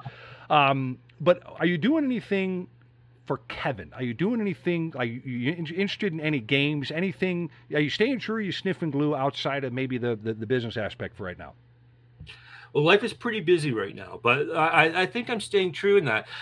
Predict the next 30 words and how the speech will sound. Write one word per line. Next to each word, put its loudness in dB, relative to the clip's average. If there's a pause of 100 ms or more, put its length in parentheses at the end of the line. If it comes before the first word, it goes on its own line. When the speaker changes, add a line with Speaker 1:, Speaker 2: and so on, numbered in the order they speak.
(140)
Speaker 1:
I -2
haven't 4
played -2
a 0
lot 4
of -2
G -6
W 2
stuff -10
lately. -10 (200)
Speaker 2:
Okay. 4
Speaker 1:
I've 6
been 2
keeping 0
up 6
on -6
things, -10 (260)
uh, 6
and 2
listening 0
to -4
different -2
podcasts 2
and -8
that, 0
listening 0
to -2
what's 2
going 0
on, 0